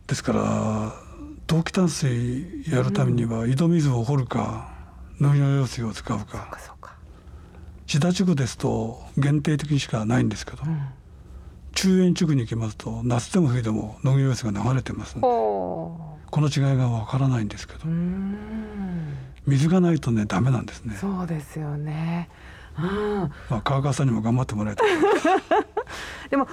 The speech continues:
Speaker 2: これがうまくできることによって、その農業によって、この農業の仕方によって、地域おこしもできますよね。
Speaker 1: はい。農家さんが楽して儲かるったら語弊があるんですけど、まあ、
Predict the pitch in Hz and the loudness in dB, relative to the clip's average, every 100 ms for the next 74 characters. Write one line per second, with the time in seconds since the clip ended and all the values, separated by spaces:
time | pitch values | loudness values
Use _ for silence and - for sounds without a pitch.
0 | - 277 277 302 311 320 302 262 247 254 | -2 2 4 6 6 6 6 4 2 2
1 | 277 269 240 233 214 208 196 - 247 226 | 2 2 0 4 4 4 0 0 2 4
2 | 175 - - 285 277 381 415 392 320 233 | 2 -6 0 4 6 6 6 6 6 4
3 | 214 208 202 202 214 320 403 427 415 427 | 4 4 2 0 2 6 8 8 8 6
4 | 294 247 254 - 262 262 254 254 254 - | 4 2 0 0 2 2 4 2 0 0
5 | 302 277 - - - - - 254 277 349 | 2 2 -4 -20 -20 -20 -4 2 4 4
6 | 359 370 262 196 175 190 220 285 220 156 | 4 2 2 2 2 2 0 0 0 0
7 | 135 190 311 - - - - - - - | 2 2 0 -4 -20 -18 -18 -18 -18 -18
8 | - - - - - - - - - 143 | -18 -18 -18 -16 -16 -16 -18 -14 -2 2
9 | 190 208 170 117 127 120 120 113 127 123 | 4 4 2 4 4 4 4 2 2 2
10 | 117 113 113 220 180 - 123 113 113 123 | 2 0 2 2 2 2 2 2 0 2
11 | 127 131 143 123 - 110 113 117 131 139 | 2 2 2 0 0 -2 2 2 4 4
12 | 131 110 98 - 117 110 107 107 - - | 2 0 -4 -2 0 0 0 -4 -10 -18
13 | - - - - - - - - - - | -18 -18 -18 -18 -18 -18 -18 -20 -18 -18
14 | - - 123 107 | -4 0 0 -2